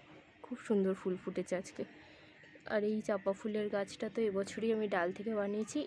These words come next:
এটাও এবছরই বানিয়েছি, এটাও এবছরই বানিয়েছি, দুটো গাছই এবছর বানানো। কিন্তু এই চ-,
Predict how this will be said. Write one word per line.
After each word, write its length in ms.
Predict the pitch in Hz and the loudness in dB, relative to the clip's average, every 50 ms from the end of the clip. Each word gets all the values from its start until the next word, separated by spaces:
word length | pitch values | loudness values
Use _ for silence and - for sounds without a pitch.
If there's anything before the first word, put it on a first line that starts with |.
| - 202 | 0 0
এটাও 260 | 196 - 208 220 247 285 311 285 240 | 2 4 4 6 6 6 8 6 6
এবছরই 400 | 214 202 214 220 - 254 - 285 294 | 4 4 2 -2 -4 -4 0 2 4
বানিয়েছি, 320 | 294 277 294 320 330 - - 415 359 | 4 4 4 2 2 4 4 6 6
এটাও 240 | 247 - 202 202 208 208 202 185 | 6 4 2 2 4 4 4 4
এবছরই 380 | 165 170 170 180 - 180 175 175 | 4 2 0 0 0 -2 0 2
বানিয়েছি, 360 | 170 165 165 165 175 - - 170 - | 4 4 2 2 -2 -4 -4 -2 0
দুটো 200 | 190 185 - 185 180 | 0 2 2 2 2
গাছই 240 | 180 180 190 - 247 240 | 2 2 2 2 2 2
এবছর 320 | 220 202 202 196 - 214 190 190 185 | 2 2 0 -2 0 0 0 2 0
বানানো। 320 | 175 175 185 202 233 294 403 - - - - - - - - - - - - - - - - | -2 0 2 4 4 4 4 2 -2 -16 -16 -16 -16 -16 -16 -16 -16 -18 -18 -20 -20 -8 -2
কিন্তু 260 | - 262 269 254 285 285 - - 202 220 | 2 4 4 6 6 4 2 2 4 4
এই 100 | 247 277 294 285 - | 6 6 4 2 2
চ-, 500 | - 269 233 226 226 220 220 214 214 214 | 2 4 4 6 6 8 8 8 6 6